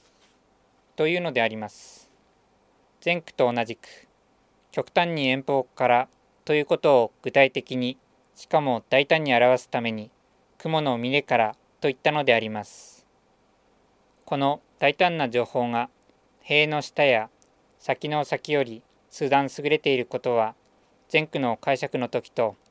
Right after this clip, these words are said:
同様であります。さて、前句と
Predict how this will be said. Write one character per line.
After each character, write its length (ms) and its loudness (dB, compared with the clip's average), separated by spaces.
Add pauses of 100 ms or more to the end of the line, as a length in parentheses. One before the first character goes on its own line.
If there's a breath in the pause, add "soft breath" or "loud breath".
同 140 0
様 140 2
で 120 6
あ 60 2
り 120 -4
ま 140 -6
す。 380 -20 (2250)
さ 180 -2
て、 300 2 (640)
前 160 -2
句 120 -20
と 240 0